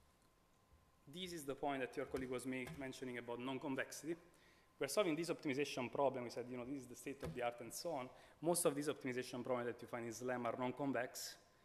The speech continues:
Um, and what it means for being non-convex is that you have, like, multiple local minima.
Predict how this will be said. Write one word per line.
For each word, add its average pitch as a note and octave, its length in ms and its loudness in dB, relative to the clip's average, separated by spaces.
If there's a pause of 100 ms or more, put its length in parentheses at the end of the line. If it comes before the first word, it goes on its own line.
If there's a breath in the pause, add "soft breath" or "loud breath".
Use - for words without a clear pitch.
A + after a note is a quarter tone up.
(360 loud breath)
Um, B2 720 0 (300)
and C#3 280 2
what E3 120 4
it D#3 60 8
means C#3+ 260 6
for C3+ 120 -4
being C3 180 -2
non-convex B2 600 -2
is A#2+ 100 -6
that A#2+ 220 0
you B2+ 60 4
have, A#2 100 0
like, A#2 200 -2
multiple C3+ 600 2 (260)
local B2 240 4
minima. A#2 380 0